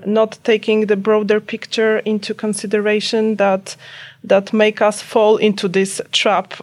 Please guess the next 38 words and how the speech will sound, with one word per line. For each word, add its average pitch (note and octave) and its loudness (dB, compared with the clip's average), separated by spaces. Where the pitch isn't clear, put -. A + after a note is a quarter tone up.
uh, F#3 4
of, - -4
of, - -4
uh, F#3+ 4
non-inclusive F#3+ 0
language. F#3 0
And G#3+ 2
I A3 2
think A#3+ 0
that A#3 2
if - -6
we, A3+ -2
if A3 -10
we A#3 -2
take A#3+ 0
this A3 -2
approach G3+ -4
that G3 0
someone G3 -2
has G3 -2
just G3 -8
made F#3+ -2
a F#3 0
mistake F#3 -2
and F#3+ 2
not F#3+ -2
sort F#3+ -2
of F3+ -2
accuse A#3 0
somebody, F#3 -2
uh, F3+ 0
of, - -6
uh, E3+ 0
of - -4
being F#3+ -2
discriminative, G3 -2
this A3 -6
make, A3+ 2